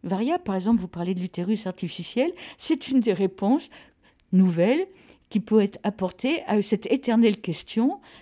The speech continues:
pourquoi ce sont les femmes qui font les enfants des deux sexes ? Et avec un utérus artificiel, des hommes pourraient posséder, acheter, avoir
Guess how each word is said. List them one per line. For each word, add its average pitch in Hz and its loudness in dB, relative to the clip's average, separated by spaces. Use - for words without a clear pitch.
pourquoi 277 -2
ce 220 -6
sont 214 -4
les 185 -2
femmes 269 -4
qui 208 -8
font 208 -6
les 196 -2
enfants 196 -4
des 220 -2
deux 214 -4
sexes ? 208 -10
Et 196 2
avec 208 0
un 196 2
utérus 220 0
artificiel, 202 -4
des 175 0
hommes 330 2
pourraient 190 0
posséder, 196 -2
acheter, 370 -4
avoir 208 -4